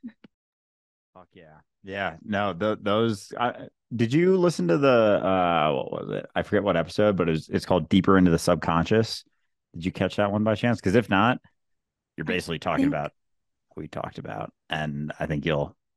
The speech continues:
Speaker 2: really enjoy that one 'cause, 'cause we ha-, we kinda go into the idea of conscious versus subconscious and how much the subconscious is just,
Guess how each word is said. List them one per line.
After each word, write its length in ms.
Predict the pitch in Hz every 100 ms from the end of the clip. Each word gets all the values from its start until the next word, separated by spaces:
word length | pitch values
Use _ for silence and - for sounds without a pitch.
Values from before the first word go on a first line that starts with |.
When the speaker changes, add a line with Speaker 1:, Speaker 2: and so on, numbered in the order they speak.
| _
Speaker 2:
really 480 | 87 87 80 82 87
enjoy 460 | 110 90 90 92 92
that 220 | 101 101
one 280 | 104 113 120
'cause, 260 | 110 92 82 - _
'cause 160 | - 95
we 160 | 98 90
ha-, 320 | 107 110 107
we 200 | 104 95 -
kinda 240 | 113 113
go 300 | 87 104 101
into 440 | 104 110 95 85 - _ _ _
the 140 | 104 101
idea 480 | 98 120 131 117
of 120 | 95 -
conscious 500 | - 95 - 92 -
versus 340 | 85 80 80
subconscious 760 | - 87 - 85 82 - 85 90
and 100 | 76
how 140 | 85
much 320 | 85 82 - _ - _ _
the 80 | -
subconscious 880 | - 107 87 92 85 85 - 80 -
is 120 | 73
just, 440 | - 85 - -